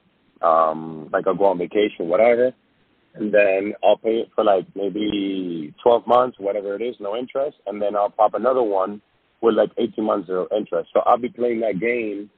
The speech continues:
like, normally every year or every two years when I decide to pull one out, and then I just pay no interest, man.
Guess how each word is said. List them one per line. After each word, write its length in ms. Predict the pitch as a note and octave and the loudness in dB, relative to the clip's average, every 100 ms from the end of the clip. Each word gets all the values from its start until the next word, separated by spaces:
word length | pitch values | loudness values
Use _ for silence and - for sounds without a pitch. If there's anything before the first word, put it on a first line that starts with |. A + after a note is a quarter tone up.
| _ _ _ - | _ _ _ -4
like, 120 | F#2 | -2
normally 360 | G2+ G#2 G#2 G#2 | -2 0 0 0
every 200 | G2+ F#2+ | 0 0
year 240 | A2 A2 G2+ | 0 2 2
or 40 | |
every 220 | F#2+ G#2+ C3+ | 2 -2 -2
two 80 | |
years 200 | G2 G#2+ G#2+ | -2 0 -2
when 120 | F#2+ | -4
I 60 | E2+ | -6
decide 340 | - F2+ F#2 | 0 0 0
to 60 | - | -6
pull 220 | F#2 F#2 | -2 0
one 140 | F#2 | 2
out, 260 | G2 B2 F3+ _ _ _ _ _ _ | 4 4 2 _ _ _ _ _ _
and 180 | - G#2+ | 0 4
then 140 | G#2 G#2 | 6 6
I 80 | G#2 | 4
just 240 | A2+ - | 0 0
pay 120 | B2 | 2
no 160 | B2 B2+ | 4 4
interest, 300 | E3 C3 G2 | 2 -2 -2
man. 240 | A2 C#3+ | -4 -6